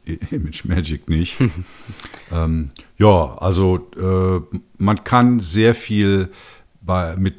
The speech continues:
Speaker 1: äh, äh, mit Massenmutationen auf Dateien im Terminal machen. Viel mehr, als die Dateimanager in der Regel können.
Speaker 2: Aber manchmal läuft das ja auch nicht direkt über einen Dateimanager. Es gibt zum Beispiel unter X F C E ja noch, äh, das,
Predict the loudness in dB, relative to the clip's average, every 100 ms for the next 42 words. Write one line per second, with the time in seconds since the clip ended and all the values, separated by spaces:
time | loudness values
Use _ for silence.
0 | -6 -6 -4 -2 -2 -2 -2 -4 -6 -12
1 | -6 -4 -4 -2 0 0 -2 -2 -2 -4
2 | -6 -4 -4 -4 -6 -6 -8 -4 -4 -2
3 | -4 -6 -8 -6 -6 -6 -6 -8 -8 -8
4 | -8 -10 -14 -6 -2 0 0 0 0 -2
5 | -4 -14 -16 -8 -8 -10 -10 -8 -4 -4
6 | -6 -8 -8 -6 -4 -4 -4 -4 -6 -8
7 | -8 -6 -6 -4 -4 -6 -6 -8 -8 -8
8 | -12 -14 -20 _ _ _ _ _ _ -6
9 | -2 0 0 -2 -4 -2 0 0 -2 -6
10 | -4 -4 -4 -4 -6 -6 -6 -6 -6 -4
11 | -2 -2 -2 -4 -2 0 0 -2 -4 -6
12 | -6 -6 -8 -10 -8 -4 -2 -4 -6 -8
13 | -6 -4 -6 -6 -6 -6 -6 -6 -2 0
14 | 0 -2 -6 -12 -14 -6 -4 -2 -4 -4
15 | -8